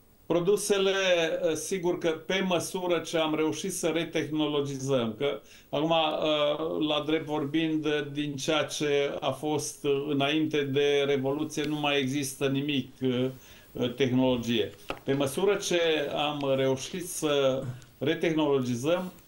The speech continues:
uh, sigur că și performanțele utilajelor noastre au crescut și ușor, ușor începem să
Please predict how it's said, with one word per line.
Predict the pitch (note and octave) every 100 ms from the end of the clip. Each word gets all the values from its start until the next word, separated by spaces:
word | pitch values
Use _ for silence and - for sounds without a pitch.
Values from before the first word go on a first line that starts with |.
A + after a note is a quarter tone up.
| - -
uh, | - C#3
sigur | C3+ F3+ F3 E3
că | E3
și | - G3+
performanțele | G3 G3 D#3+ - D#3 D3+ D3+ D3 D#3+ D3+
utilajelor | C#3+ C#3 D3+ D3 C#3 C#3 C3+ B2
noastre | A#2+ B2 A#2+ B2 - D#3 D#3+ F3+ - - - -
au | D#3 C3+
crescut | C#3+ C3+ - F3 G3+ - - - -
și | - D#3
ușor, | D#3 D3+ F3 F3+
ușor | F3 E3+ F3+ F3 E3+
începem | E3+ D3+ F3 E3+ E3+ D#3
să | - E3